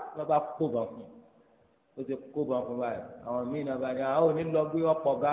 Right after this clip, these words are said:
ah, ó ti kíní." Àwọn dírẹ́bà yà sí tiwọn. Làwọn bá ní. Kí, kí kọ́sọ́ọ̀ tó darí dé,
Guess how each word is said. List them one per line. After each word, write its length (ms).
ah, 260
ó 120
ti 160
kíní." 280
Àwọn 260
dírẹ́bà 280
yà 200
sí 220
tiwọn. 280
Làwọn 280
bá 180
ní. 140
Kí, 80
kí 140
kọ́sọ́ọ̀ 540
tó 180
darí 360
dé, 160